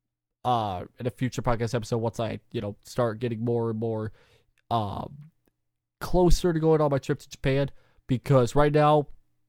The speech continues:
right now I'm mainly focusing on anime stuff because of the fact that I don't really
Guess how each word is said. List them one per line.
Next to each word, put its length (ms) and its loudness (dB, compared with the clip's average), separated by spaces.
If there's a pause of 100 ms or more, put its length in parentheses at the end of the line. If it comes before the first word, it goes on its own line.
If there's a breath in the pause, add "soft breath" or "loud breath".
(460)
right 140 8
now 140 10
I'm 60 6
mainly 220 4
focusing 400 2
on 160 4
anime 340 2
stuff 320 0
because 320 0
of 60 -2
the 80 0
fact 300 -2
that 240 -2 (1400)
I 520 -2 (320)
don't 520 4 (380)
really 720 -2